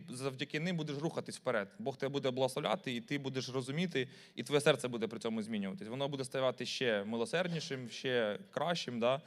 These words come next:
е, для тих, кому ти служиш, для оточуючих людей. Е, сьоме,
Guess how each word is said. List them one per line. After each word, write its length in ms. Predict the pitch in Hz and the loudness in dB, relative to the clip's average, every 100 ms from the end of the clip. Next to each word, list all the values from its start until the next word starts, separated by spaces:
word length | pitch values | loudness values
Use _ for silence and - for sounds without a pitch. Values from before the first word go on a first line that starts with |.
| - - - - | -14 -20 -14 0
е, 300 | 110 107 101 | 4 4 2
для 440 | 107 120 113 104 | 6 8 8 6
тих, 360 | - - 151 156 | 2 -4 -2 0
кому 220 | 127 123 | 0 0
ти 100 | 117 | -4
служиш, 340 | 107 98 98 | -4 -4 -4
для 140 | - 104 | 2 2
оточуючих 580 | 104 127 131 117 - 107 | 4 0 -2 -6 -6 -4
людей. 280 | 104 107 98 - _ _ _ _ _ _ _ _ - - - - - | -2 -2 -6 -14 _ _ _ _ _ _ _ _ -20 -20 -20 -16 -2
Е, 280 | 117 113 107 | 2 2 2
сьоме, 500 | - 202 202 180 | 2 4 4 2